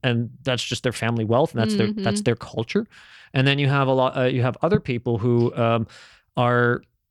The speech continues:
Speaker 1: they, they become filthy rich by some, often just forms of exploitation,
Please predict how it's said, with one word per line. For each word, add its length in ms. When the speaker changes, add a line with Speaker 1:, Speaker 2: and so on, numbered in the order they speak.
Speaker 1:
they, 260
they 100
become 400
filthy 320
rich 260
by 200
some, 460
often 420
just 280
forms 300
of 40
exploitation, 800